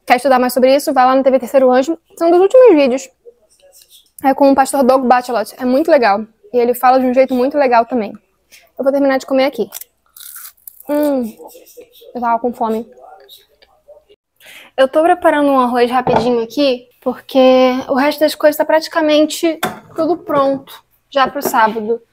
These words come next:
Então, comprei batatinha, comprei, é, fiz pão de quê, né, que sobra-, vai sobrar bastante pro sábado, já tem feijão pronto,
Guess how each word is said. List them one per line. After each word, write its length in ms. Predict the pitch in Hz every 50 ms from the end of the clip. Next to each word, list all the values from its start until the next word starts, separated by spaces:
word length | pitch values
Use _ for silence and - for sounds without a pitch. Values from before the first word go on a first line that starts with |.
| _ _ _ _ _
Então, 200 | - 277 277 277 269
comprei 240 | 294 285 285 294 269
batatinha, 720 | 262 277 277 277 277 - - 381 370 370 359 349 339 330
comprei, 460 | 330 - - 277 269 254 - - 262 -
é, 200 | - 254 240 240
fiz 220 | - 277 269 -
pão 160 | - 285 277
de 100 | 269 -
quê, 240 | - - 339 359 370
né, 140 | 339 320 302
que 80 | -
sobra-, 300 | - - 247 220 - 247
vai 180 | - 254 240 240
sobrar 240 | - 247 233 240 240
bastante 400 | 226 240 233 - 269 277 285 _
pro 100 | _ 269
sábado, 440 | - - 330 330 320 320 285 254 254
já 100 | 262 254
tem 140 | 277 277
feijão 280 | 262 269 262 269 277 277
pronto, 560 | 269 339 349 349 349 349 349 339 349 349 339